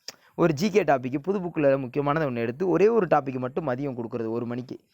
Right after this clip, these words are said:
அப்படி லைட்டா லஞ்ச் டயத்துல ஒரு பத்து நிமிஷம் ரீட் பண்ணா அதை பண்ணிடலாம். அப்படி பண்ணோம்னா, ஸ்பிரிட் ஜி கே வந்து ஸ்பிரிட்டா இருக்கும். அப்படியே பயங்கரமா கொண்டு போய்க்கிட்டே இருக்கும்.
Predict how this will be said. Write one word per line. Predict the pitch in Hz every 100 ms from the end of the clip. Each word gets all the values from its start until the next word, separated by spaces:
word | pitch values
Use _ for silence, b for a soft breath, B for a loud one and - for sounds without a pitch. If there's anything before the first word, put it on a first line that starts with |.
| b b
அப்படி | - 170
லைட்டா | 165 180 170
லஞ்ச் | 170 160 -
டயத்துல | 170 151 165
ஒரு | 156
பத்து | 196 202 247
நிமிஷம் | 240 226
ரீட் | 180 156
பண்ணா | 165 165
அதை | 131 127
பண்ணிடலாம். | 127 107 - _ _ _ _
அப்படி | - 175 208
பண்ணோம்னா, | 196 190 165 185 -
ஸ்பிரிட் | 233
ஜி | 175 185
கே | 156 147
வந்து | 147
ஸ்பிரிட்டா | 160 - 196 - 214
இருக்கும். | 147 107 123
அப்படியே | 147
பயங்கரமா | 135 131 143 147 160
கொண்டு | 165 147 143
போய்க்கிட்டே | 143 123
இருக்கும். | 131 110